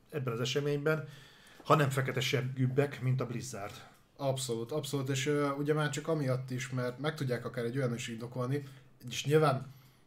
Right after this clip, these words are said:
Speaker 2: most nem az az okfejtés lesz, amit én mondok el, de a vége az ugyanaz lesz.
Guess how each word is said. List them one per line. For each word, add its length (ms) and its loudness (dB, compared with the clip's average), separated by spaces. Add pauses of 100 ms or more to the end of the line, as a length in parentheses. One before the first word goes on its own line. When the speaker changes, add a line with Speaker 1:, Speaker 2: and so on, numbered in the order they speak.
(120)
Speaker 2:
most 220 -6
nem 160 4
az 160 2
az 60 -2
okfejtés 520 -2
lesz, 120 -10
amit 160 -10
én 120 -2
mondok 360 -6
el, 180 -2
de 80 -4
a 120 -6
vége 280 -6
az 140 -8
ugyanaz 340 -8
lesz. 300 -4